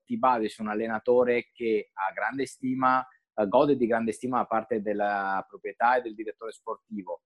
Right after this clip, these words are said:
ha già iniziato a lavorare da gennaio, per cui insomma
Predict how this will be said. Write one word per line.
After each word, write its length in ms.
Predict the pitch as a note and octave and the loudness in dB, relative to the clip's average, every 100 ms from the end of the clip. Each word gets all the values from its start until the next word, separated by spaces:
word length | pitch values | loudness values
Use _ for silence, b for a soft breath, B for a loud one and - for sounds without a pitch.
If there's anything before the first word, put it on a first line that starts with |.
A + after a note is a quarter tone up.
| _ _ | _ _
ha 120 | B2 B2 | -2 0
già 140 | C3 | 0
iniziato 460 | B2+ A#2 C#3 A#2+ G2+ | 0 -2 0 0 -2
a 40 | |
lavorare 420 | G2+ G#2+ A2+ G#2 | -2 -2 -2 -2
da 120 | G2+ | -4
gennaio, 500 | G#2+ F3 A#2 F#2+ G#2 | -2 -4 -2 0 0
per 220 | G2 G#2 - | 0 -4 -2
cui 140 | A#2 | -4
insomma 420 | G#2 A2+ G2+ G2+ | -2 -6 -2 -4